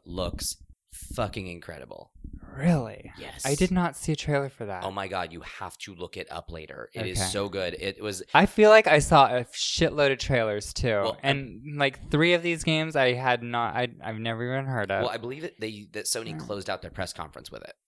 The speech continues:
Speaker 2: Ooh.
Speaker 1: And it's real, it looks good. It looks like it plays real well. Like, it's from the makers of Ratchet and Clank. And it's, uh, 'cause, you know, they did Ratchet and Clank and Resistance and Sunset Overdrive. Um, and, uh, so the Insomniac team is making this game.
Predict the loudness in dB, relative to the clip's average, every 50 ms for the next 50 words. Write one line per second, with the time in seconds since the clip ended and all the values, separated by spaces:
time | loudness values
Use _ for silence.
0 | _ _ _ _ -8 -4 -2 0 0 2 0 0 0 0 -2 -4 -6 -8 -8 -8
1 | -8 -8 -8 -8 -8 -10 -12 -12 -10 -6 -6 -6 -6 -6 -10 -10 -8 -8 -6 -6
2 | -6 -8 -10 -12 -14 -14 -16 -16 -16 -18 -18 -20 -20 -16 -14 -12 -12 -12 -12 -10
3 | -8 -8 -8 -8 -6 -6 -6 -6 -6 -6 -8 -8 -10 -12 -14 _ _ _ -12 -8
4 | -6 -6 -6 -8 -10 -18 -20 _ _ _ _ _ -12 -12 -10 -8 -8 -6 -6 -6
5 | -8 -8 -8 -8 -8 -8 -8 -6 -4 -4 -4 -4 -6 -8 -12 -12 -14 -16 -16 -16
6 | -16 -16 -18 -20 -20 _ _ _ _ _ _ _ _ -14 -12 -12 -12 -12 -14 -12
7 | -8 -6 -6 -6 -6 -8 -12 -12 -12 -10 -8 -8 -8 -8 -6 -6 -6 -6 -8 -10
8 | -10 -6 -6 -6 -6 -8 -10 -10 -8 -8 -6 -6 -6 -6 -8 -10 -8 -8 -10 -10
9 | -10 -10 -10 -8 -8 -8 -8 -8 -8 -8 -8 -8 -8 -8 -8 -8 -8 -8 -10 -12
10 | -16 _ _ -20 -20 -20 -20 -12 -8 -6 -6 -4 -6 -6 -8 -12 -14 -18 -20 _
11 | _ _ _ _ -10 -10 -10 -10 -10 -10 -8 -6 -4 -4 -4 -4 -4 -6 -6 -6
12 | -8 -10 -12 -14 _ _ -8 -6 -6 -6 -8 -8 -12 -12 -12 -10 -10 -6 -6 -6
13 | -6 -6 -8 -10 -10 -10 -12 -12 -12 -12 -14 -14 -18 -20 _ _ _ _ _ _
14 | -16 -16 -14 -12 -12 -12 -12 -14 -18 -18 -14 -14 -14 -12 -12 -14 -16 -18 -20 -18